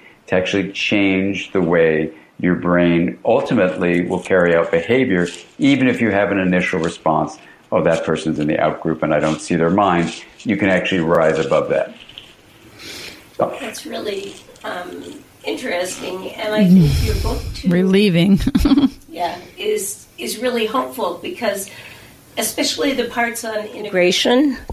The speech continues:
Speaker 1: Mm-hmm.
Speaker 2: talk about the drive towards wellness and the drive towards health and the s-, sort of self-organizing principles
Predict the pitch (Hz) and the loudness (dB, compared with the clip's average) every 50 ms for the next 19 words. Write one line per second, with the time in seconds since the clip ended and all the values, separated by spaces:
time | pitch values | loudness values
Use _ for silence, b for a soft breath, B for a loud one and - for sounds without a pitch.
0 | - - - 247 233 - - 214 208 208 208 233 240 254 254 - - - - 214 | -8 -2 2 4 4 6 4 2 2 2 2 2 2 2 0 -2 -8 -10 -6 -4
1 | 208 - - - 185 - - - _ _ _ - 214 196 - 208 202 196 196 196 | -2 0 2 0 0 -2 -6 -12 _ _ _ 0 2 2 4 4 4 4 4 2
2 | 202 202 196 - - - - 233 208 196 190 185 180 - - 180 160 175 175 180 | 2 0 -4 -6 -8 -6 -2 2 2 4 4 2 0 -2 -4 -2 0 2 2 4
3 | 180 180 190 180 175 165 156 - - 180 180 180 175 165 - 175 170 170 165 175 | 4 4 4 2 2 0 -2 -2 0 0 2 2 0 0 0 0 0 2 4 4
4 | 175 170 170 170 - - - - 180 170 165 160 156 - - - 180 160 165 - | 4 2 2 0 -4 -8 -4 -2 0 2 0 0 -2 -4 -2 0 0 0 0 -2
5 | - - - - B B B B B B B B B B B - - 214 202 208 | -4 -10 -18 -18 B B B B B B B B B B B -2 0 2 2 4
6 | 196 175 175 - - - - - - - - - - - 208 185 170 - - - | 4 2 2 0 -2 -6 -8 -10 -10 -8 -6 -4 -2 0 0 0 -2 -2 0 0
7 | 185 196 180 - - - 180 175 160 196 180 180 170 170 180 - 190 160 160 156 | 0 0 0 -2 -2 0 0 2 2 4 4 4 4 2 2 2 2 0 0 -2
8 | - 185 165 165 - - 156 139 170 151 143 147 139 - - - | 0 -2 0 0 -2 -4 -4 -2 -2 -2 -2 -2 -4 -4 -6 -8